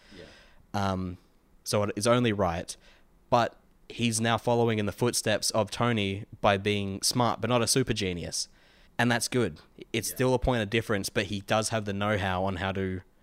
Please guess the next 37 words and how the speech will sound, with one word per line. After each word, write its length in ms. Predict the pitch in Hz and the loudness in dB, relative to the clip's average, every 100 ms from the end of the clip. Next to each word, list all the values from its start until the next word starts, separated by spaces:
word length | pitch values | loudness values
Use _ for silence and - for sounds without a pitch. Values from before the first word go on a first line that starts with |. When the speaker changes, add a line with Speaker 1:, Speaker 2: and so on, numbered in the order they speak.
| - - | -20 -4
Speaker 2:
do 180 | 117 117 | 0 2
this, 200 | 95 - | 0 -4
especially 400 | - 131 120 117 | 0 2 2 0
starting 360 | - 120 110 104 | 2 4 4 2
young. 220 | 117 110 | 2 0
He's 140 | 98 104 | -2 -6
just 160 | 110 | -4
gonna 140 | 120 104 | -4 -2
get 140 | 101 | -2
smarter 320 | - 104 98 | 0 0 0
and 100 | - | -2
smarter. 400 | - 117 90 87 - | -2 -2 -2 -6 -12
Speaker 1:
Mm. 40 | - - - - | -20 -20 -20 -8
Speaker 2:
And 100 | 95 | -2
he 60 | 110 | 0
will 80 | |
be 340 | 104 110 101 101 - - | 2 2 0 -4 -12 -6
Tony, 300 | 131 123 92 | 0 0 0
but 200 | 90 101 _ - | -4 -6 _ -6
different 340 | 135 - 92 - | -4 -2 -4 -4
in 120 | 90 | -6
the 80 | 90 | -6
future 320 | 101 90 101 | -6 -4 -4
of 80 | 90 | -4
the 80 | 90 | -4
M 100 | 90 | -4
C 140 | 95 | -4
U 200 | 90 85 | -4 -6
movies. 440 | 85 80 80 - - - - - | -6 -8 -8 -8 -8 -16 -18 -4
Good. 240 | 120 95 - - - - | -2 -2 -8 -20 -14 -4
Give 160 | 120 | 0
us 240 | 120 - - | 2 0 -4
smart 380 | - 120 113 113 - | -4 -2 -2 -4 -8
Peter. 280 | - 98 85 - - - | -6 -6 -8 -20 -14 -8
And 100 | 104 | -6
they 40 | |
have. 240 | 98 82 | -4 -8